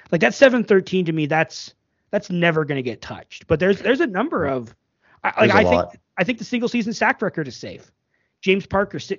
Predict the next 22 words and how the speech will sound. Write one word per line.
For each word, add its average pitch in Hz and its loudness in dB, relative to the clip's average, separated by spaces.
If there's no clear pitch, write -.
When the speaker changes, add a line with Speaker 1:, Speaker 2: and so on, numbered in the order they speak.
Speaker 1:
twenty-six 185 -4
and 185 -8
a 147 -4
half. 117 0
Joe 180 2
Speaker 2:
Mm-hmm. 214 6
Speaker 1:
Montford 214 2
came 208 0
closest 196 2
in 147 -4
nineteen 180 -4
ninety-eight, 160 -2
I 151 0
believe. 120 -4
He - -2
had 143 0
twenty-six, 175 0
so 156 0
he 139 -2
came 175 0
super 175 -2
close. 175 0